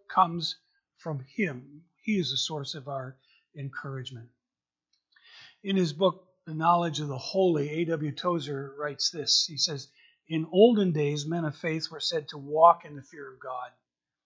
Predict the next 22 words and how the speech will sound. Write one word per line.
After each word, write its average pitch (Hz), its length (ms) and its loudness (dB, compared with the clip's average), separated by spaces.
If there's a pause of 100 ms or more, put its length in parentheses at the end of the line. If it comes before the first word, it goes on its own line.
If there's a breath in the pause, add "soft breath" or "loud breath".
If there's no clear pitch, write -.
(460)
However 147 420 0
intimate 160 420 -4
their 147 120 -4
communion 160 460 -4
with 151 140 -10
God, 147 320 -2 (500)
however 147 420 2
bold 151 320 4
their 160 120 -2
prayers, 147 640 -6 (360 soft breath)
at 147 140 -8
the 165 60 -6
base 170 420 10
of 196 140 2
their 190 140 4
religious 175 520 0
life 160 300 0
was 147 180 -8
the 143 60 -20
conception 170 600 -6
of 135 140 -16
God 160 420 6